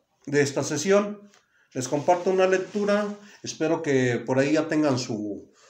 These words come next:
su libreta de apuntes, vayan tomando nota de, de las ideas más importantes que se están dando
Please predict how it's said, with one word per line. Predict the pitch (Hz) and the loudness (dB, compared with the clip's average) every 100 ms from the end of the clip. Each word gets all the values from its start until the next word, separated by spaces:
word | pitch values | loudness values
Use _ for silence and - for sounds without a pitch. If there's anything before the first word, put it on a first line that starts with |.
| _ | _
su | - | -4
libreta | 123 127 160 160 | 0 2 2 4
de | 139 | 2
apuntes, | 135 190 190 180 196 190 170 | 4 4 4 2 -2 -2 0
vayan | 139 139 | 0 -2
tomando | 131 127 135 135 | -2 0 2 2
nota | 131 135 127 | 2 0 -2
de, | 113 98 - - _ _ _ - | -2 -4 -6 -16 _ _ _ -8
de | 131 | -2
las | 127 127 | -2 -2
ideas | 127 147 139 | 0 2 4
más | 135 139 131 | 2 0 -2
importantes | 135 127 117 143 135 131 131 123 | -4 -4 -4 0 0 0 -4 -6
que | - | -12
se | - | -14
están | - 135 127 | -6 -2 0
dando | 131 120 107 - | 0 0 -4 -6